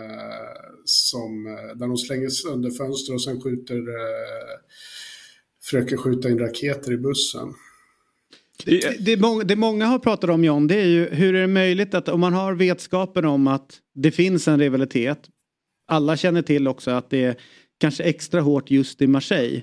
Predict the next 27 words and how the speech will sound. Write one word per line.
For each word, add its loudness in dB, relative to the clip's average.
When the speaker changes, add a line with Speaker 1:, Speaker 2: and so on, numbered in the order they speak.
Speaker 2:
Hur 4
kan 0
de 4
här 2
spelarbussen 2
i 6
synnerhet 4
då 0
få -2
åka 2
obevakad 0
till 4
matchen? 0
Fi-, 0
finns 2
det 0
liksom 2
inte, 2
alltså 0
finns 2
det 4
någon 4
diskussion 2
kring 4
det? 4
Att, 0
eh, 4